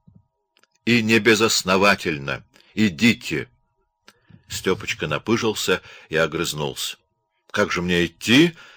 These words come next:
если у меня есть подозрение?» И тогда Сагайдак рубанул его словом, как саблей. «А твое сверхбдительное нутро никогда не подымалось выше подозрения, никогда.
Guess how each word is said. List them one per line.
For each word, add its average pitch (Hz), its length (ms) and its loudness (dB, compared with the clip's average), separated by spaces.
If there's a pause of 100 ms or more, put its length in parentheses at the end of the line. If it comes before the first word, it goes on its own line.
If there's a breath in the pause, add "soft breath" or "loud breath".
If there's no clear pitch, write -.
(120 loud breath)
если 71 340 -6
у 76 80 -2
меня 80 180 2
есть 95 340 2
подозрение?» 113 720 4 (600)
И - 80 -16
тогда 90 380 0
Сагайдак 76 680 -2 (280 loud breath)
рубанул 95 520 2
его 87 240 -2
словом, 107 600 2
как 90 460 -8
саблей. 65 600 -6 (640)
«А 95 100 -2
твое 107 640 4
сверхбдительное 82 1500 0
нутро 104 560 0 (760 soft breath)
никогда 101 720 2
не 120 120 0
подымалось 92 760 0
выше 78 400 -4
подозрения, 73 720 -4
никогда. 85 720 -2